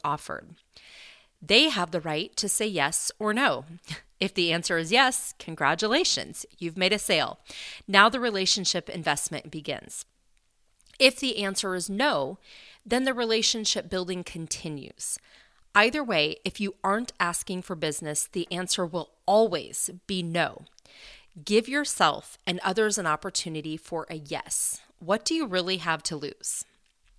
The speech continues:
If you have found any of this to be helpful today,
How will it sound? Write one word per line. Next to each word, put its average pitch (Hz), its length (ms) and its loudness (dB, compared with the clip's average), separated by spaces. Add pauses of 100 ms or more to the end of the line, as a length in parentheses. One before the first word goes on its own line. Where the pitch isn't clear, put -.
(600)
If 240 180 0
you 294 160 4
have 466 100 -2
found 190 420 4
any 226 240 0
of 208 80 -6
this 190 220 0
to - 100 -2
be 175 140 -6
helpful - 420 -6
today, - 460 -10